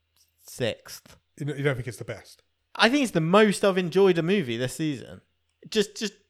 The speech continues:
Speaker 1: in complete
Speaker 2: A hundred percent, I agree.
Speaker 1: isolation of what's the funnest ninety minutes I've had, I think it's this.
Speaker 2: Yeah, I think it, I think you're right. I think it is. I, I personally think it's better than Ghosts of War.
Speaker 1: I, I,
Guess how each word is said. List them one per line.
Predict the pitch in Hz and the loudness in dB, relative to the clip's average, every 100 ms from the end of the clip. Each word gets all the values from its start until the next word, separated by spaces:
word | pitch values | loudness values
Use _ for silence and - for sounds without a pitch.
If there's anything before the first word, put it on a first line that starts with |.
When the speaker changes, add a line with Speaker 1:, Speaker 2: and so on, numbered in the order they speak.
| _ - - | _ -20 -2
Speaker 1:
in | 196 196 | -2 -2
complete | 202 190 196 196 190 _ _ _ _ _ _ _ _ _ _ _ | -6 -6 -6 -6 -8 _ _ _ _ _ _ _ _ _ _ _
Speaker 2:
A | - 165 156 | -2 0 4
hundred | 214 185 | 2 6
percent, | 208 208 151 | 4 6 6
I | |
agree. | 180 | 8
Speaker 1:
isolation | 208 202 202 | 6 4 2
of | 180 175 - _ _ _ _ _ _ _ _ _ - _ | 0 0 -6 _ _ _ _ _ _ _ _ _ -20 _
what's | 165 165 - | 4 4 6
the | 160 | 0
funnest | 151 - 175 147 143 | 0 2 4 4 0
ninety | 160 147 139 | 0 0 0
minutes | 139 135 135 | -2 -2 -2
I've | 131 | -2
had, | 143 - - - - _ _ _ _ - | -2 -4 -8 -14 -20 _ _ _ _ -12
I | |
think | - 143 117 | -4 -4 -4
it's | 104 113 | -8 -8
this. | 92 - - _ _ _ _ - | -10 -12 -20 _ _ _ _ -6
Speaker 2:
Yeah, | 143 151 | -2 -2
I | |
think | 156 175 | -4 -10
it, | 127 | -4
I | 151 | -6
think | 196 | -4
you're | 123 | -6
right. | 190 202 | -6 -6
I | |
think | 180 139 | -10 -10
it | |
is. | 156 - - _ _ | -10 -10 -12 _ _
I, | - 180 - | 0 0 2
I | 170 220 | 4 4
personally | 226 - 196 226 - 95 | 2 -2 2 2 -2 -12
think | - 127 | -12 -12
it's | 120 | -12
better | 104 | -12
than | 123 | -10
Ghosts | 120 110 123 | -10 -10 -12
of | 107 | -18
War. | 120 127 _ _ _ _ _ _ _ _ _ _ _ | -18 -20 _ _ _ _ _ _ _ _ _ _ _
Speaker 1:
I, | - 220 - | 4 4 6
I, | 202 | 4